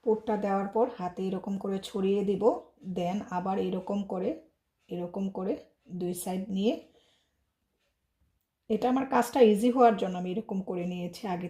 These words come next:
থেকে যে লিকুইডটা বানিয়েছি সেটা লাগিয়ে নিয়েছি, এতে করে বারে বারে লাগাতে হবে না, ইজিলি কাজটা হয়ে যাবে। দেখে নিশ্চয়ই বুঝেছেন আমি কিভাবে এটা তৈরি করেছি। তো এইরকম করে আমি সবগুলা ডাক রোল তৈরি করে নিব।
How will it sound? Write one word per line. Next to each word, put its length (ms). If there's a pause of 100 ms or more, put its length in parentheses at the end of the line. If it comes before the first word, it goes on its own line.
থেকে 220 (1080)
যে 220 (240)
লিকুইডটা 460
বানিয়েছি 500 (140)
সেটা 220 (240)
লাগিয়ে 420
নিয়েছি, 340 (560)
এতে 180
করে 200
বারে 240
বারে 180
লাগাতে 380
হবে 300
না, 60 (480)
ইজিলি 360
কাজটা 380
হয়ে 200
যাবে। 160 (360)
দেখে 240
নিশ্চয়ই 380
বুঝেছেন 380
আমি 220
কিভাবে 380
এটা 140
তৈরি 360
করেছি। 340 (580)
তো 40 (160)
এইরকম 380
করে 180
আমি 80
সবগুলা 420 (100)
ডাক 200
রোল 140 (100)
তৈরি 260
করে 180
নিব। 440